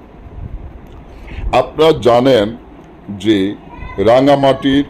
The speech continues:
বান্দরবন, যারা মগ বৈদ্য, যারা মগ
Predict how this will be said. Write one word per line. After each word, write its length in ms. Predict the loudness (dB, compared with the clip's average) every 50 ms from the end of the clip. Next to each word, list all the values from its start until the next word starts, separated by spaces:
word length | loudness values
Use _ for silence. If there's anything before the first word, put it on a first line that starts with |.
| -10 -18 -20 -20 -20 -20 -20 -20 -20 -20 -20 -20 -18 -10 -4 -2
বান্দরবন, 680 | 0 0 0 0 0 2 2 2 2 2 4 4 4 2 0 -2 -10 -20 -20 -20 -12 -2 0
যারা 200 | 2 2 2 2 0 0 0
মগ 200 | 2 4 4 4 2 0 -2
বৈদ্য, 300 | -2 -2 -2 -2 0 2 4 4 4 2 -2 -8 -16 -20 -20 -20 -20 -20 -20 -20 -20 -20 -18 -14 -2 2
যারা 260 | 2 4 4 6 4 4 4 2 0 -4 -10 -20 -20 -20 -20 -20 -20 -20 -20 -20 -18 -12 -10 -6 0
মগ 180 | 0 2 2